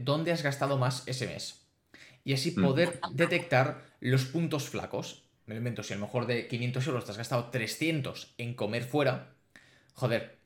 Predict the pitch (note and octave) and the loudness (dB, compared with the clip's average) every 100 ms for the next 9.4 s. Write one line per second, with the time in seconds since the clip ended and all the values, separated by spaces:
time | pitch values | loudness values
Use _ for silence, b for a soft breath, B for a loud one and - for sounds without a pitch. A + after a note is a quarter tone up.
0 | _ - G#2+ G2 G#2+ A#2+ B2 C#3 - B2+ | _ -4 -2 0 4 6 8 6 6 4
1 | B2+ F#3 - - - C4+ A3+ - A2 A#2 | 6 8 6 2 -6 -6 -6 -2 0 2
2 | B2+ C#3+ D3+ C#3 - D#3 B2+ C#3 - A#2+ | 4 4 4 2 0 2 2 2 2 2
3 | B2 - D3 E3+ D#3+ B2 B2+ E3+ - B2+ | 2 2 2 2 4 4 4 2 0 2
4 | B2+ C3 C3 C3+ B2+ B2+ B B - B2+ | 4 2 4 6 6 4 B B 0 2
5 | A2+ A2 B2+ B2+ - - G#2+ B2+ - A#2+ | 2 2 2 2 0 -6 -2 -2 -2 -4
6 | A2+ A#2 G#2+ F2+ F2+ F#2+ - G#2+ A2+ B2+ | -4 -2 -4 -6 -8 -8 -6 -6 -2 0
7 | C3+ C3 B2 B2 B2 B2 G#2 - - - | 2 2 4 2 2 0 -2 -6 -14 -14
8 | A#2 - D#3 C#3 C3+ B2+ D#3 E3+ E3+ E3 | -8 -4 0 4 4 6 6 6 2 2
9 | F#3 E3 F3+ - | 2 4 0 -6